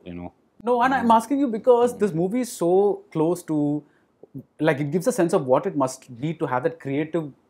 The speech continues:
Speaker 2: m-, mind space. Because the reason the girl likes him also in one way is because, like, she's just doing this mechanical job. And அவங்களுக்கு, she's just like, whatever, you know, it's a, but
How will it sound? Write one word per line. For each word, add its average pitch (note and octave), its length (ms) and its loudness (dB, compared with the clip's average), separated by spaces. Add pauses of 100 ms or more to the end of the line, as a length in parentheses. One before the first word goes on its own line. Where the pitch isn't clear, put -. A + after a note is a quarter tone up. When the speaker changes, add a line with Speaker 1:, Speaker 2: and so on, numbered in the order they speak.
Speaker 2:
m-, A#2+ 200 -8 (100)
mind C3 340 -6
space. G2+ 320 -6 (500)
Because F#3 380 2 (240)
the C#3 160 -6
reason F#3 380 -2
the G#3 80 0 (160)
girl F3+ 200 4 (140)
likes - 260 -4
him G3 140 -2
also D3+ 260 0
in C#3+ 160 0
one C3 220 -2
way A#2+ 300 -4
is E3+ 200 0
because, G#3 480 -4 (320)
like, D3 120 -2
she's G#3+ 220 -2
just G#3+ 140 0
doing F#3 160 2
this E3+ 140 -6
mechanical C#3 480 -2
job. G2+ 340 -4 (340)
And C#3 140 0
அவங்களுக்கு, E3+ 380 -2
she's F3 160 -4
just G3 200 -4
like, E3 200 -2 (100)
whatever, C3 460 -2
you A#2 100 -6
know, C3 120 -4
it's C#3 120 -6
a, C#3 80 0 (120)
but E3 120 -6